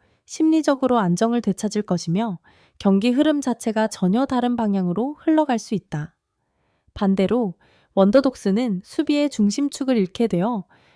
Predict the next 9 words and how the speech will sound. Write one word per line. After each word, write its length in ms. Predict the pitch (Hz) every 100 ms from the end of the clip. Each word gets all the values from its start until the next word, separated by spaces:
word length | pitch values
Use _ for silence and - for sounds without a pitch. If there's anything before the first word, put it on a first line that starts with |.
| _
리그 260 | 202 196 254
순위가 580 | 254 233 202 208 214 208
요동칠 520 | 190 254 285 - 285
가능성이 680 | 226 185 185 - 170 262 330
높다. 540 | - 180 - 165 151 - _ _ _ _ _ _
즉 300 | - 226 220 _
구혜인의 520 | - 214 226 233 220 226
선택 420 | 320 320 330 -
하나로 400 | 202 170 233